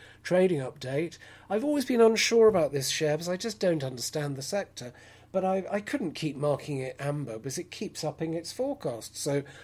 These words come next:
I've moved to green just based on the facts, figures and forecasts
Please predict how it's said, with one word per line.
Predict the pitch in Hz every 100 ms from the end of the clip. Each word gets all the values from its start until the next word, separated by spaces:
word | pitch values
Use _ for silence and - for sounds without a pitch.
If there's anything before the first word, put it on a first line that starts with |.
| -
I've | 151 143
moved | 185 147
to |
green | 143 151 139 135 135 - -
just | - 156 -
based | 151 147 -
on | 160 139
the |
facts, | 135 190 - -
figures | 156 143
and | 135
forecasts | 127 147 135 143 139 135 -